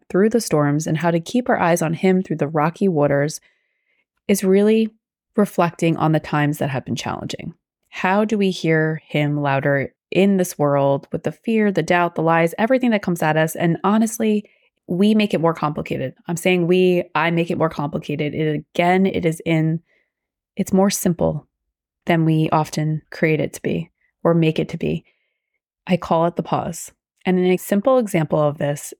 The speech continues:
is recently being upset with something, and I was driving, I pulled into my driveway and I sat there for a moment, realizing I was upset, and I just turned the radio off for a second or the volume down, and I prayed.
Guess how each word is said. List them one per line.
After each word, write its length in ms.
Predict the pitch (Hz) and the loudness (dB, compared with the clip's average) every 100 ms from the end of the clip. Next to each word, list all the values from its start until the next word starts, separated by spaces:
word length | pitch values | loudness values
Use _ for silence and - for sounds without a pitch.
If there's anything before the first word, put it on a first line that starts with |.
| - | -2
is 720 | 165 165 160 156 156 165 - - _ _ _ _ | 2 4 2 2 -2 -4 -12 -18 _ _ _ _
recently 460 | 196 202 - 214 202 | 0 0 2 2 2
being 240 | 196 185 | 2 2
upset 240 | 170 - - | 0 0 -2
with 100 | 170 | 0
something, 240 | 165 170 | -2 0
and 160 | 156 - - | -2 -4 -4
I 120 | 165 | -4
was 180 | 170 - 170 | -4 -6 -6
driving, 520 | 170 165 170 165 160 | 0 2 4 4 0
I 260 | - 151 - - | -2 -4 -4 -8
pulled 200 | - 202 | -4 -2
into 260 | 190 185 175 | 0 0 0
my 160 | 170 | 0
driveway 500 | 160 156 160 156 160 | 2 0 2 2 2
and 140 | 151 156 | 2 -2
I 80 | |
sat 300 | 151 - 165 | -2 -2 -2
there 180 | 185 175 | 0 0
for 180 | - 156 | 0 0
a 60 | 151 | 2
moment, 360 | 147 151 147 | 0 0 0
realizing 440 | 165 180 180 175 165 | 0 2 2 2 -2
I 40 | |
was 100 | 160 | -2
upset, 380 | 156 - 147 - | -4 -2 0 0
and 100 | 151 | 0
I 120 | 147 | -2
just 440 | 147 156 147 - - | -2 -6 -8 -14 -4
turned 320 | 214 233 226 | 0 2 2
the 60 | |
radio 380 | 196 170 165 156 | 2 2 2 2
off 340 | - 147 156 _ | 2 0 -2 _
for 100 | 170 | -2
a 60 | 156 | -2
second 340 | 160 156 151 | -2 -4 -4
or 220 | 147 156 156 | 0 0 0
the 260 | 160 151 | 0 0
volume 440 | 147 147 165 160 156 | 0 0 2 2 2
down, 340 | 151 147 147 | 0 0 0
and 140 | 151 156 | 0 0
I 100 | 156 | 0
prayed. 420 | - 151 143 | 0 0 0